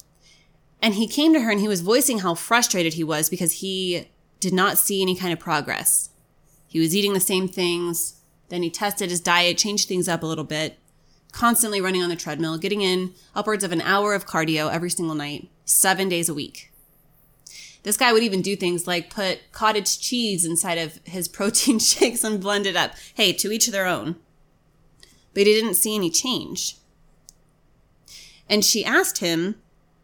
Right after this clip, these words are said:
if he ever even learned how to walk and run on a treadmill.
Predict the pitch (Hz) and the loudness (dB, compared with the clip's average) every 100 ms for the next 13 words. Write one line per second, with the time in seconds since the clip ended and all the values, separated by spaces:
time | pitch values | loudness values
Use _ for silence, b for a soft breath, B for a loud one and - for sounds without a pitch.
0 | _ _ _ _ _ _ B B B B | _ _ _ _ _ _ B B B B
1 | B _ _ _ _ 233 240 - 262 320 | B _ _ _ _ -2 0 2 4 6
2 | 320 269 226 202 214 240 180 165 190 - | 6 4 2 2 4 4 4 4 0 -4
3 | _ _ _ _ _ _ _ _ _ 233 | _ _ _ _ _ _ _ _ _ 0
4 | 233 233 196 175 196 226 214 185 185 208 | 2 2 0 4 4 4 0 -2 2 2
5 | 202 - 165 156 - 240 165 92 180 | 2 0 0 -2 -2 -2 -2 -6 -8